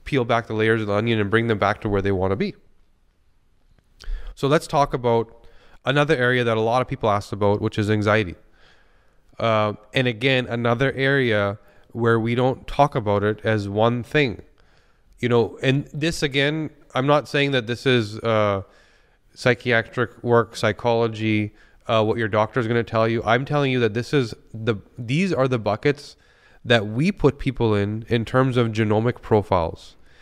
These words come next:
the actual neurochemicals that drive behavior and what we've witnessed and what profiles we've seen. Meaning, you know, when this research started,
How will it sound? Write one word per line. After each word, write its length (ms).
the 200
actual 380
neurochemicals 920
that 120
drive 540
behavior 580
and 200
what 200
we've 220
witnessed 640
and 360
what 220
profiles 580
we've 180
seen. 400
Meaning, 380
you 120
know, 300
when 100
this 160
research 320
started, 400